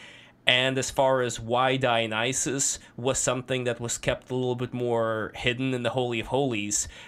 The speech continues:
as opposed to, let's say, the rabbinical focus on, you know, always, like, math and logic and science and kinda, like, a lot of the things that we see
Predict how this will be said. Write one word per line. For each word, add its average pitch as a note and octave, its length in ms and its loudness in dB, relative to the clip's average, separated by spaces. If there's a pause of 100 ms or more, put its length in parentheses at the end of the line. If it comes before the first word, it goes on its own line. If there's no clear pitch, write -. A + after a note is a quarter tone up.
(120)
as B2 180 4
opposed B2+ 460 0
to, B2 80 0
let's A2+ 240 2
say, A#2 340 2
the A2+ 420 0 (220)
rabbinical B2 600 2
focus A2+ 520 -2
on, C3 200 2
you G#3 40 0
know, C3+ 140 6
always, A2+ 300 4
like, F#2 200 -2
math B2 480 4
and G2 160 -4
logic A2 720 0
and E2 100 -10
science A2+ 540 2
and A#2+ 100 -4
kinda, C3+ 220 4
like, B2+ 160 2
a C3+ 60 2
lot C#3 160 6
of B2+ 80 4
the A2+ 40 0
things B2+ 260 -2
that A#2 80 -2
we A#2 100 -4
see A#2+ 400 0